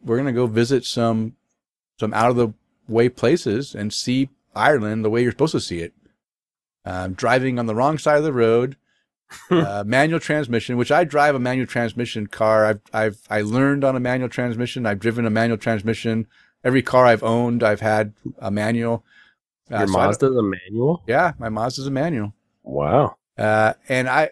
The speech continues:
Speaker 1: I enjoy driving it. This is, will probably be my last manual because, again, I'm, I'm getting to fifty. Um, I'm starting to get a little, uh, aches and pains in my knees. I don't wanna have to rely on, uh, you know, sh-,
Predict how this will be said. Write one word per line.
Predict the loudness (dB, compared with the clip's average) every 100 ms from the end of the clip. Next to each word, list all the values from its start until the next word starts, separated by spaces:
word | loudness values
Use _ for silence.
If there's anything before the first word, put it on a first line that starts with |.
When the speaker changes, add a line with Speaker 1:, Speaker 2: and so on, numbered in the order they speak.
| 0
Speaker 1:
I | 0
enjoy | 0 -2 0 2 2
driving | 2 0 0 -2
it. |
This | -6 -6
is, | -10 _
will | -8
probably | -4 0 2
be | 2
my | 0
last | 0 2 0 0
manual | -4 -4 -4
because, | -6 -2 0 0
again, | -2 0 0
I'm, | -2 -6 _ _
I'm | -6 -2
getting | 0 0
to | 0
fifty. | 0 0 0 -4 -4 _ _ _ _
Um, | -2 -2 -2
I'm | -2
starting | 2 2
to | 2
get | 2 4
a |
little, | 4 4 2 -4 -6
uh, | -2
aches | 0 0 -2
and | -6
pains | -2 0 0 0
in | -2
my | -2
knees. | -2 0 0 0 -2 -2 -2 0
I | 0
don't | 2
wanna | 2 2
have | 0
to | 0
rely | 0 2 2 2
on, | 2 2
uh, | 2 0 -4 _ -8
you | -4
know, | -4
sh-, | -6